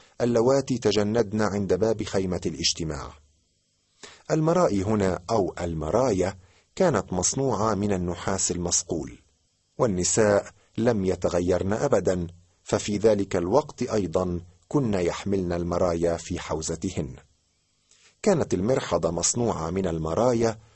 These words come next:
والمرآة تمثل كلمة الله. الكتاب المقدس هو الذي يري المؤمن حاجته للغسل. ما عليك إلا أن تدخل إلى الحمام لتفهم ذلك، ففوق المرحض أو المغسلة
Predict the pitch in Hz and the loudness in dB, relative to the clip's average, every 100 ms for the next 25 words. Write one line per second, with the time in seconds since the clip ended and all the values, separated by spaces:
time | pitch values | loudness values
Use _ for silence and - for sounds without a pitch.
0 | _ 117 139 120 107 113 123 120 110 104 | _ 0 0 2 0 0 2 2 2 0
1 | 101 98 95 - 90 87 87 - 82 87 | -2 -2 -2 -4 -2 -2 -4 -4 -4 -2
2 | 82 82 80 82 123 120 - _ _ _ | -4 -2 -2 0 -2 -4 -12 _ _ _
3 | _ _ _ - 107 104 - 113 110 107 | _ _ _ -4 -2 -2 2 2 2 0
4 | 107 - 117 110 117 - - - - 156 | 0 0 2 2 2 0 -4 -14 -4 2
5 | 156 143 139 131 135 113 135 147 131 120 | 4 4 2 2 0 0 0 2 0 0
6 | - 110 110 104 - 101 98 98 87 87 | -2 -2 -2 -2 -2 -2 0 0 -2 -2
7 | 90 87 90 139 - 82 71 - _ _ | -2 -2 0 0 0 -4 -8 -14 _ _
8 | _ _ _ - 113 80 90 104 104 95 | _ _ _ -2 0 0 2 2 2 -2
9 | - - _ 131 110 101 104 98 110 - | -12 -20 _ 0 2 2 0 0 -2 0
10 | 104 95 95 92 - 87 98 135 95 92 | 0 0 0 -2 -2 -4 -2 -2 -2 -4
11 | 90 92 80 - 92 95 113 101 82 - | -4 -4 -6 -6 -4 -2 -2 -4 -6 -10
12 | - _ _ _ _ - - 107 107 85 | -20 _ _ _ _ -4 2 4 2 0
13 | 85 104 - - 85 80 69 107 85 73 | -2 -2 -2 -4 -2 -4 -2 0 0 -2
14 | 101 - - 87 104 | -2 0 0 0 -2